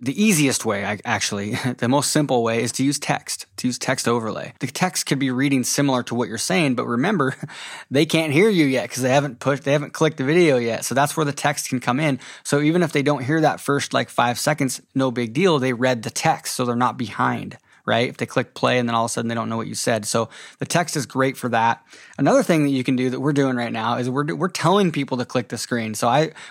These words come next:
we originally learned this, um, on the <laughs> webinar and saw a, a, a great screenshot of Gary Vaynerchuk doing this, where,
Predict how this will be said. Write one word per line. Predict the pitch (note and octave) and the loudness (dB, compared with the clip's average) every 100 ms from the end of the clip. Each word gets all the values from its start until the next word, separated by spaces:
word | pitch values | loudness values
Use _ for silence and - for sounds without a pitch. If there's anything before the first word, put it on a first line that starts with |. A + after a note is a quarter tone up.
| - | 0
we | |
originally | C#3+ F3 F3 D3+ | 2 4 2 2
learned | C3+ C3+ C3 | 2 0 0
this, | B2+ - | -2 0
um, | B2 A#2 A2 - - | 0 0 -2 -4 0
on | |
the | C#3 | 2
<laughs> | D#3+ | 4
webinar | F3 F3 B2 B2 | 4 4 0 -2
and | B2+ | 2
saw | C#3 B2 - | 2 2 0
a, | B2 | 0
a, | A#2+ B2 - C3 | 0 0 -4 -6
a | |
great | B2 C3+ C#3 | -2 -2 -2
screenshot | - C3 C3 B2+ A#2+ | -2 -2 0 2 0
of | G#2 | 0
Gary | B2+ B2 | -2 -2
Vaynerchuk | G#2+ B2 D#3+ C#3 A#2+ G#2+ | 0 0 0 2 0 0
doing | - G#2+ G#2 | -2 -2 -2
this, | A#2 - - - - - - - | -2 -4 -10 -18 -20 -18 -20 -4
where, | C#3 C#3+ C#3 B2+ | 2 4 4 0